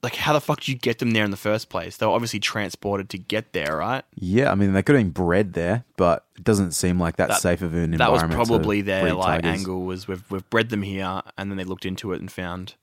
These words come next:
Speaker 2: Yeah, we should watch Tiger King again. Like,
Speaker 1: Ra-
Speaker 2: a,
Speaker 1: I'd rather not.
Speaker 2: a one-year retrospective of Tiger King.
Speaker 1: <laughs>
Speaker 2: A lot has
Speaker 1: Fuck,
Speaker 2: changed.
Speaker 1: dude. The, um, oh, so the, that guy, Victor Cuevas, um, one of his neighbors was like, "Yeah, I, I went, I walked past his house once and there was, like, a chimp in the window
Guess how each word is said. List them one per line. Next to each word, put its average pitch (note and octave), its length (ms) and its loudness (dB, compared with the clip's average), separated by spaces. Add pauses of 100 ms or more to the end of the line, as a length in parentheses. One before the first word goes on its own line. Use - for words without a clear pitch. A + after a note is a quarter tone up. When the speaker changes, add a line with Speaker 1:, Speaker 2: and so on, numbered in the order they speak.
Speaker 2:
Yeah, F#2+ 220 2
we B2 140 2
should E3+ 200 2
watch A2+ 220 6
Tiger G2+ 280 6
King F2+ 220 0
again. E2+ 340 0 (140)
Like, - 160 4
Speaker 1:
Ra- F3 80 2
Speaker 2:
a, - 60 4
Speaker 1:
I'd G#2 200 4
rather D3 240 4
not. G#2+ 300 2 (100)
Speaker 2:
a A#2 60 8
one-year A#2 500 8
retrospective G2 720 4
of E2 160 0
Tiger E2+ 320 2
King. F2 240 0
Speaker 1:
<laughs> A2 40 -2 (580)
Speaker 2:
A A#2 60 4
lot C#3+ 100 8
has C#3 80 6
Speaker 1:
Fuck, - 80 0
Speaker 2:
changed. A2 520 4
Speaker 1:
dude. - 520 -16
The, C3 160 6
um, B2+ 180 4
oh, C3 120 4
so C3+ 180 2
the, A#2+ 240 -6
that C3 120 4
guy, B2+ 180 6
Victor A2+ 300 -2
Cuevas, C#3 680 -2 (500)
um, G#2 280 2
one A#2 120 4
of A#2 80 0
his A2 220 -2
neighbors G2 480 -2
was G2 180 -6
like, F2+ 320 -4
"Yeah, A#2 320 2
I, G2 120 0 (220)
I D#2 100 -2
went, A2+ 260 0
I G2+ 160 0
walked A#2+ 240 0
past A#2 260 2
his F#2+ 160 -8
house A2 300 0
once G2+ 180 -4
and G2+ 80 -6
there G2+ 80 0
was, G2+ 140 -2
like, G2 100 -8
a G2+ 80 -6
chimp C3 320 -2
in A#2+ 80 0
the G#2 80 0
window F#2+ 320 -6